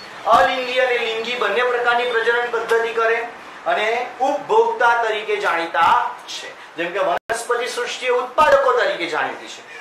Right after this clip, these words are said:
જ્યારે પ્રાણી સૃષ્ટિના સજીવો ઉપભોક્તા તરીકે જાણીતા છે. તો આજે આપણે જોઈ ગયા પ્રાણી સૃષ્ટિ. ઓકે ફ્રેન્ડ્સ, હવે નેક્સ્ટ ટાઇમ જે છે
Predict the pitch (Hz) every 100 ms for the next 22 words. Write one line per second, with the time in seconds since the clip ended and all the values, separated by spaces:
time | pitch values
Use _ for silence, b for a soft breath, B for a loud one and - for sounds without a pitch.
0 | - 160 190 185 185 190 240 226 220 -
1 | 233 233 233 233 - - - - 208 208
2 | 220 214 240 - - - - 254 - 208
3 | 208 214 220 214 185 185 190 190 160 151
4 | - - - - - - - - - -
5 | - - - - 156 196 220 208 208 220
6 | 208 202 208 202 202 - - - - -
7 | - 170 165 160 180 277 294 - - -
8 | - - - - - - - - - -
9 | - - - - 151 202 208 220 214 -
10 | - B B 170 180 220 233 - 233 233
11 | 233 220 220 220